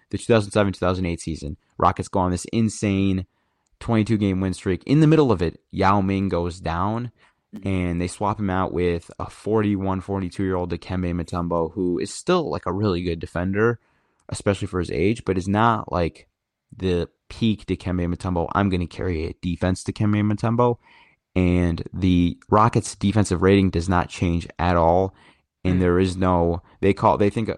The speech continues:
Speaker 1: they, um, one of the things that causes some noise is, like, opponent three-point shooting. The three, opponent three-point shooting stays the same during this time, so it's not like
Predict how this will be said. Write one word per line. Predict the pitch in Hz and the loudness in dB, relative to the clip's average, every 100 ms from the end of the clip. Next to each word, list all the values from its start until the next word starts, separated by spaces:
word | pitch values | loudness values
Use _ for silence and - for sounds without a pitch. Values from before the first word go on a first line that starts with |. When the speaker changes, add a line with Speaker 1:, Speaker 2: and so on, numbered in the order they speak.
| 95 | -6
Speaker 1:
they, | 95 90 | -4 -2
um, | 87 82 82 - _ _ | -4 -6 -10 -16 _ _
one | - 113 | -2 0
of | |
the | 104 90 85 82 | 2 0 -2 -4
things | - 98 95 85 | -4 -2 -2 -4
that | - 80 73 - - _ - | -4 -4 -4 -10 -20 _ -6
causes | 90 90 90 | -4 -2 -4
some | - 82 | -6 -6
noise | 80 85 92 90 | -4 -2 -2 -2
is, | 82 | -4
like, | - 64 | -6 -8
opponent | - - 104 85 - | -10 -6 -2 -2 -4
three-point | - 101 - 92 | -6 -6 -2 -4
shooting. | - 98 101 110 | -2 0 0 0
The | 90 | -2
three, | - 110 - | -4 -6 -6
opponent | - 139 160 139 | -2 4 4 2
three-point | 113 - 90 | -4 -2 -6
shooting | - 90 | -4 -4
stays | 87 87 90 | -2 -2 -4
the | - | -6
same | - - 85 95 107 120 _ _ - | -8 -2 2 2 2 -2 _ _ -4
during | 117 120 | 0 0
this | 110 | -2
time, | 123 123 | 0 0
so | - 98 | 2 0
it's | - | 0
not | 101 98 98 - _ _ _ _ _ | 2 4 2 -2 _ _ _ _ _
like | - 87 78 73 - | -2 2 2 -2 -10